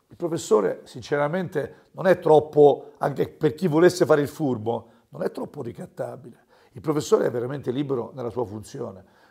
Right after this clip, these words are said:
quindi nessuno lo può licenziare, nessuno lo può mandare via.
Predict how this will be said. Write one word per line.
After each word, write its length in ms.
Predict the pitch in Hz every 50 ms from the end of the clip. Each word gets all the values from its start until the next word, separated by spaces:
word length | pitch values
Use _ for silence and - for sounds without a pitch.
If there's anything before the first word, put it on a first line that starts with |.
| _ _
quindi 340 | - 196 180 143 113 127
nessuno 400 | 135 165 170 - - 247 240 240
lo 100 | 208 160
può 140 | 117 127 151
licenziare, 720 | 143 135 127 127 127 113 104 - 131 117 110 113 - - _ _ _ _ _ _
nessuno 380 | 135 139 - - 220 208 196
lo 120 | 175 233 226
può 140 | - 151 139
mandare 400 | 127 151 151 147 160 170 185 190
via. 340 | 196 226 294 - - -